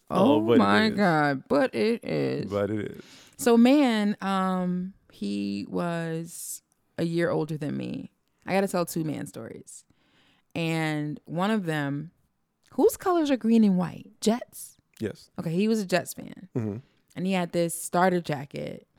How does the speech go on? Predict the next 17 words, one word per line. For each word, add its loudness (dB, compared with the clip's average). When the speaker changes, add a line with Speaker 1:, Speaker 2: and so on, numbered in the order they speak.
Speaker 2:
the -8
satiny 0
kind. -2
Speaker 1:
So 6
first 4
of 6
all, 6
I'm -2
sorry, 0
sorry, -4
Brandon. -2
If -4
he's 2
a 0
Jets -4
fan, -4
Speaker 2:
Mm-hmm. -2